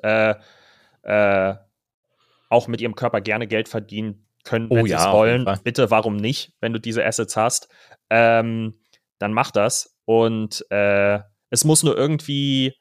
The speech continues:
Speaker 1: in einem geregelten Rahmen stattfinden, dass halt jetzt am Ende nicht der Schaden bei manchen Menschen größer ist als der Nutzen für andere.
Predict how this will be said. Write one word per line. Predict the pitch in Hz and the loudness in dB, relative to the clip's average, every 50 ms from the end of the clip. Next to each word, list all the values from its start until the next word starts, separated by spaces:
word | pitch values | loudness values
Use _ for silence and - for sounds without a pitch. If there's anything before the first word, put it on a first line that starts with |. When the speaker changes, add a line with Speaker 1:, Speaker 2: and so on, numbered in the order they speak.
| _ _ _ _ _ _ _ _ _ _ _ _ _ _ _ _ _ - | _ _ _ _ _ _ _ _ _ _ _ _ _ _ _ _ _ -8
Speaker 1:
in | 117 127 | -4 -4
einem | 127 113 | -2 -2
geregelten | 123 113 120 120 120 127 123 - 107 | -2 -2 -2 -2 0 0 -2 -2 -2
Rahmen | 101 107 104 110 113 113 | -2 0 0 0 0 -2
stattfinden, | - - - 107 - - - 113 113 - - 107 107 107 107 101 98 | -4 -2 -2 -2 -2 -2 -4 -8 -6 -8 -8 -8 -8 -6 -6 -6 -4
dass | - 104 104 101 - - - - - - | -2 0 0 0 0 0 -2 -2 -4 -6
halt | - - 107 104 104 104 101 - - - _ - | -4 0 2 2 2 2 0 -4 -8 -12 _ -6
jetzt | 110 110 113 - 120 | -4 -2 -2 -2 -2
am | 117 113 | -2 -2
Ende | 110 120 127 123 123 117 - | 0 2 4 4 4 2 0
nicht | 131 135 139 - | -2 -4 -2 0
der | 123 113 | -2 -2
Schaden | - - 113 107 110 113 | 0 0 0 0 0 0
bei | 110 110 | 0 -2
manchen | 107 110 107 - - 107 | -2 -2 -6 -8 -8 -8
Menschen | 101 101 104 - 107 | -8 -8 -8 -8 -10
größer | 95 - 107 110 - 113 82 | -8 -6 -6 -4 -2 -2 -4
ist | 95 - | -4 -4
als | 92 95 - | -6 -6 -6
der | - 90 | -8 -8
Nutzen | 92 92 - - 101 90 | -8 -8 -10 -10 -10 -10
für | - 76 | -12 -12
andere. | 73 90 90 90 85 85 - | -12 -12 -12 -10 -12 -12 -12